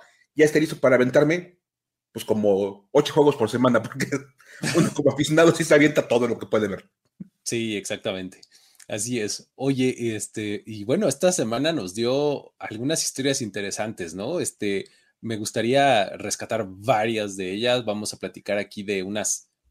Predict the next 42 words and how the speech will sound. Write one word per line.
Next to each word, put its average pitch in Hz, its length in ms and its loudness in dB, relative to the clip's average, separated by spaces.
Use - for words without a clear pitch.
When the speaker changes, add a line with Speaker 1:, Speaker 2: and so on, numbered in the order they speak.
Speaker 2:
cuatro 98 400 -6
o - 40 -8
cinco, 104 520 -2
y 147 40 -2
por 107 180 -12
supuesto - 420 -10
que 90 240 -8
al 90 80 -8
final 104 300 -6
vamos 110 220 -2
a 98 40 -12
tener 101 220 -6
ahí 98 140 -2
nuestro, 101 420 -10
nuestro 104 220 -14
colofón, 113 580 -4
ahí 98 180 -6
con, 92 240 -8
con 92 280 -8
unas 110 240 -6
buenas 107 280 -4
historias 98 340 -4
para 85 220 -6
decir, 80 260 -6
güey, 82 260 -6
¿no? 151 260 -6
¿Por 135 80 -8
qué 180 60 6
no 285 80 10
empezamos 170 480 4
con 123 160 0
la 101 80 2
de, 95 420 0
con 98 120 -10
la 92 80 -8
de 85 880 -8
los 101 180 -4
Warner, 107 720 2
¿no? 156 240 -2
Vamos 190 300 0
a 135 180 0
empezar, 123 460 -4